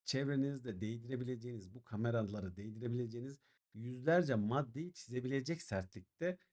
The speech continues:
Yani kameranız başka bir şey çizer, o madde sizin telefonunuzun kamerasını çizemez. Bu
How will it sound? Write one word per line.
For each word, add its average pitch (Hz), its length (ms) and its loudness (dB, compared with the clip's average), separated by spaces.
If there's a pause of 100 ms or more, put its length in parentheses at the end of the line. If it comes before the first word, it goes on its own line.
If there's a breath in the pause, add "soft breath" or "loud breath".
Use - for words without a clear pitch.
(120)
Yani 127 480 2
kameranız 185 540 4
başka 190 280 2
bir 180 60 -2
şey 190 160 0
çizer, 185 360 2 (460 soft breath)
o 190 120 6
madde 113 400 2
sizin 135 360 -10
telefonunuzun 117 580 -4
kamerasını 143 580 0
çizemez. 123 880 2 (600)
Bu 175 340 2